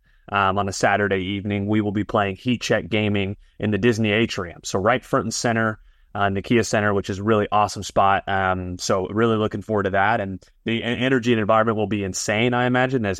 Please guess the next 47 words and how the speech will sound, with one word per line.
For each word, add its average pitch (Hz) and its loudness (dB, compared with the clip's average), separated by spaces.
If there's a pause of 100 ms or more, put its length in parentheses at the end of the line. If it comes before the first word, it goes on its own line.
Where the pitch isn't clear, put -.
every 110 0
single 104 -4
fan 107 -2
is 101 -6 (300)
filled, 123 2
the 104 0
ten, 113 -2
fifteen 120 -4
thousand 135 0
fans 127 0
will 123 -2
be 113 0
filling 120 2
in, 139 0
um, 104 0 (340)
as 113 2
we're 123 2
playing, 98 -2
uh, 104 4
which 101 -2
will 101 -6
be 101 -4
cool. 104 -2
So, 107 0 (180)
and 123 2
then 127 2
also 123 2
on 110 0
June 117 2
first, 110 0
we 107 -2
host, - -4 (260)
um, 95 0
the 104 0
Hawks - -2
Talon 104 0
team 92 -6
here 104 2
down 95 2
in 92 -6
Lake 92 0
Nona 92 -4
at 90 -2
our 90 -4
facility 92 -2
at 82 -4
Lead, 92 -4